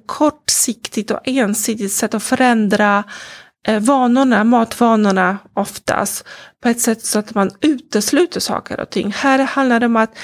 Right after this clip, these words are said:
hitta ett sätt att, liksom, att äta som är fortfarande gott och njutningsbart och, eh, men, men, men, men att variera, alltså, alltså verkligen att hitta den här variationen och testa, fortsätta testa,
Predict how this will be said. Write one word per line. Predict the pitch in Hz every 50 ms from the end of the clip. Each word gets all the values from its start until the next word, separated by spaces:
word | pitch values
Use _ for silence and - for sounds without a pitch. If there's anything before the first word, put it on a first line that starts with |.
| - - -
hitta | - - - 320 311 - 359
ett | 349 349
sätt | - - - - 302 330 427 - _ _ - -
att, | 302 -
liksom, | - - - 294 285 294
att | 302 302 294 - - _ - 359 349 339 320 302
äta | 285 - - 254 277
som | - - 277 254
är | 254 294
fortfarande | 294 - - 294 277 - - 285 277 277 269 247 262 262 254 254 247 247 - - - - _
gott | - 202 - 294 294 294 277 - _ - -
och | 277 262 254 254 247 240 240 240 240 247
njutningsbart | 240 247 262 262 254 240 - - 240 226 208 - - - 233 233 233 233 - _ - -
och, | - 226 220 214 220 220
eh, | 208 208 - - - 226 240 - - - - - - _ _ - - - - - - -
men, | - 220 254 277 247 247 220 - -
men, | - 240 269 262 247 240 220 - - - - - - _ -
men, | - 240 233 262 277 262 247 240 233 208 - -
men | - 226 233 247 277 269
att | 285 285 -
variera, | 262 285 330 302 302 285 320 370 415 427 392 - -
alltså, | - - - 208 - 226 - - 247 233 202
alltså | - - 247 - -
verkligen | 254 240 - 240
att | 240
hitta | - - - - - - -
den | 285 269
här | 233 254 240
variationen | 220 240 233 240 233 - - - 339 349 320 277 233 196 180
och | 185 208 - -
testa, | - 262 247 - - - - 262 247 247
fortsätta | - 269 233 233 - 233 - 196 202
testa, | - - 233 - - - - - 240 - -